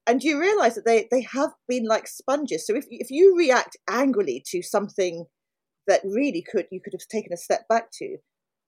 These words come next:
that's almost the sort of adults they become.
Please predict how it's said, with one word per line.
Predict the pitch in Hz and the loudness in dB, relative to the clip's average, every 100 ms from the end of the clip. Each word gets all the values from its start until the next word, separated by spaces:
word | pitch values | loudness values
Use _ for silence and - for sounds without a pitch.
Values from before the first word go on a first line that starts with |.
| _ | _
that's | 254 269 - - _ 233 | -2 -2 -2 -20 _ -4
almost | 349 415 370 247 - | -4 -4 -6 -8 -12
the | |
sort | - 233 | -14 -8
of | 220 | -4
adults | 220 - - | -4 -4 -6
they | 202 202 | -8 -8
become. | 202 - 285 135 | -10 -10 -8 -8